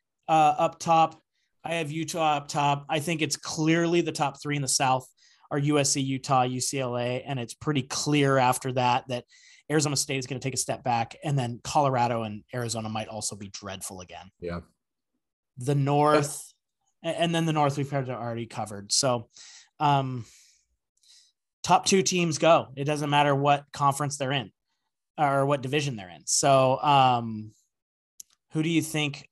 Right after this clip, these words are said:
Speaker 1: uh, ends up in the Pac-twelve championship?
Speaker 2: Oregon, U S C.
Speaker 1: Yeah. Um,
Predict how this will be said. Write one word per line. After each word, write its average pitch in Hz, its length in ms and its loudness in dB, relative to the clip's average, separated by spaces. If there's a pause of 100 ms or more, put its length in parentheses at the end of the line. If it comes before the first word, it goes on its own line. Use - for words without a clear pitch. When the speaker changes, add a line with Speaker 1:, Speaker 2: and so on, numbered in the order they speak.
Speaker 1:
uh, 127 220 2 (100)
ends 143 200 -2
up 131 120 0
in 147 60 -4
the 120 40 -6
Pac-twelve 135 320 -2
championship? 120 560 -8 (2250)
Speaker 2:
Oregon, 101 340 6
U 92 180 2
S 82 120 -2
C. 92 340 -2 (1120)
Speaker 1:
Yeah. 123 360 -4 (400)
Um, 135 560 -2